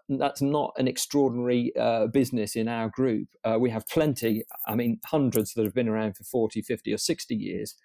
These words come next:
But there are, I, from, from guesswork, I would say there are ten or maybe more that have been around for a hundred years. And,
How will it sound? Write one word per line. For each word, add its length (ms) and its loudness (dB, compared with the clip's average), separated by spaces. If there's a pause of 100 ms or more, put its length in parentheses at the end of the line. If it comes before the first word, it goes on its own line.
(480)
But 160 2
there 240 4
are, 380 0 (120)
I, 200 2
from, 440 -2
from 200 2
guesswork, 600 0
I 60 2
would 180 0
say 380 2
there 280 2
are 220 -4 (100)
ten 320 0
or 80 0
maybe 340 2
more 520 2 (480)
that 100 2
have 120 -2
been 120 6
around 260 0
for 60 -4
a 40 -10
hundred 420 2
years. 480 2
And, 220 0